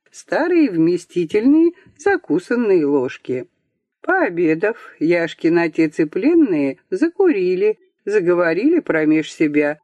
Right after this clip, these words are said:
и Карл уже вынул из бокового кармашка куртки губную гармошку. Но Ганс помешал ему,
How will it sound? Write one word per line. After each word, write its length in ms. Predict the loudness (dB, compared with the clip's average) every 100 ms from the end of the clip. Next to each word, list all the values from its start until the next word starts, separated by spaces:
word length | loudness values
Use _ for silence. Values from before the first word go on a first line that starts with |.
| _ _ -4
и 160 | -2
Карл 520 | 0 -2 -2 -2 -4 -2
уже 280 | -6 -2 0
вынул 480 | 2 2 2 0 0
из 220 | -2 -2
бокового 560 | -4 -2 -2 0 -2
кармашка 680 | -2 -2 0 -2 -4 -2 -4
куртки 460 | 0 -2 -2 -4 -4
губную 580 | -2 -2 0 0 0
гармошку. 840 | 0 -2 -2 -4 -4 -6 -6 -6 -8 _ _ _ _ _ _
Но 260 | -4 -2 -2
Ганс 520 | 0 0 2 0 0
помешал 680 | 0 2 2 2 0 0 0
ему, 460 | 0 2 2 0